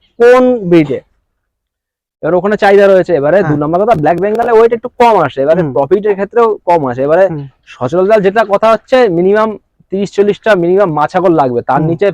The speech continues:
Speaker 2: মানে খুব ভালো, মানে চলনসই প্রফিট আসবে না, সত্যি
Speaker 1: আচ্ছা,
Speaker 2: কথা
Speaker 1: আচ্ছা।
Speaker 2: বলতে, ঠিক আছে?
Speaker 1: আচ্ছা, আচ্ছা।
Speaker 2: এবার আমার কথা, তিরিশ চল্লিশটা মা ছাগল থাকলে তো বাচ্চা, ভালো পরিমাণে বাচ্চা দেবে,
Speaker 1: হুম, হুম।
Speaker 2: একটু ফার্মটা একটু বড় হয়ে যাবে।
Speaker 1: হুম।
Speaker 2: এবার সেই পরিমাণ তো ইনকাম যদি না হয়, জেনারেট
Speaker 1: হুম।
Speaker 2: না করতে পারি,
Speaker 1: হুম।
Speaker 2: তাহলে তো মানে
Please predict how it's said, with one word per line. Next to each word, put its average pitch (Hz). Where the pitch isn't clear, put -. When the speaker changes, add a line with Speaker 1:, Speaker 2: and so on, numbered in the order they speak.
Speaker 2:
মানে 160
খুব 151
ভালো, 175
মানে 160
চলনসই 180
প্রফিট 175
আসবে 135
না, 117
সত্যি 147
Speaker 1:
আচ্ছা, 156
Speaker 2:
কথা 160
Speaker 1:
আচ্ছা। 151
Speaker 2:
বলতে, 120
ঠিক 170
আছে? 127
Speaker 1:
আচ্ছা, 127
আচ্ছা। -
Speaker 2:
এবার 147
আমার 165
কথা, 190
তিরিশ 185
চল্লিশটা 185
মা 156
ছাগল 170
থাকলে 165
তো 196
বাচ্চা, 135
ভালো 131
পরিমাণে 190
বাচ্চা 143
দেবে, 107
Speaker 1:
হুম, 156
হুম। 131
Speaker 2:
একটু 127
ফার্মটা 160
একটু 170
বড় 160
হয়ে 175
যাবে। 175
Speaker 1:
হুম। 147
Speaker 2:
এবার -
সেই 151
পরিমাণ 180
তো 190
ইনকাম 180
যদি 185
না 160
হয়, 147
জেনারেট 160
Speaker 1:
হুম। 147
Speaker 2:
না 139
করতে 160
পারি, 127
Speaker 1:
হুম। 110
Speaker 2:
তাহলে 156
তো 175
মানে 147